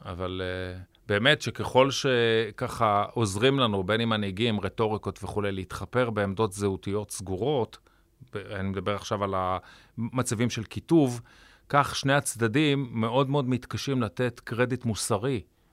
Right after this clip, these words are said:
לאנשים בצד השני. כלומר, בצד השני יש את כל החושך והרוע והזה, ואת כל העדר שמוסת על ידי החושך והרוע, ואנחנו לא יכולים לשמוע שום reason שם, שום דבר, שום טענה מהצד השני.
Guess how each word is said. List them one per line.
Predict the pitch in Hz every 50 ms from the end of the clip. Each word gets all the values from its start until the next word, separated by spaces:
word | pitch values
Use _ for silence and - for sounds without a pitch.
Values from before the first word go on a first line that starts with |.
| _ _ _
לאנשים | - 107 98 98 101 95 - - 120 113
בצד | 98 95 - 104 101 98
השני. | 98 - - 98 87 90 82 - - - - - - _
כלומר, | - 107 107 107
בצד | 107 - 143 147
השני | 156 147 - 139 131 139
יש | 143 135 117 -
את | 127 -
כל | - - 143 151 156
החושך | 151 135 120 120 120 110 107 110 139 139 123 - 135 120 113 117 104
והרוע | 113 110 107 98 110 123 123 120 120 117 101
והזה, | 101 107 104 98 90 101 107 110 110
ואת | 98 104 -
כל | - - 143 151
העדר | 147 - 135 151 156 143 147 131 104
שמוסת | - - 113 113 107 - - 147 127 120
על | 123 117
ידי | 110 104 113
החושך | 110 - - 117 117 - - - -
והרוע, | 107 110 107 101 98 98 95 98 117 131 127 - - - - - - - - _
ואנחנו | - 110 - 117 - 135
לא | 131 143
יכולים | 151 - 156 156 151 139
לשמוע | 131 - - 151 156 143
שום | 117 - - - 180 190 202 196 190 190
reason | 196 180 131 117 113 101
שם, | 92 - 98 87 87 87 104 - _ _ - _ _ _ _ - - _ - -
שום | - - - 190 196 202
דבר, | 190 160 135 120 107 98
שום | - - 180 185 175
טענה | - 180 170 151 151 156 147 120 101 - - - - - - - - _
מהצד | 117 120 120 117 - 139 123 113
השני. | 123 - - 120 107 98 95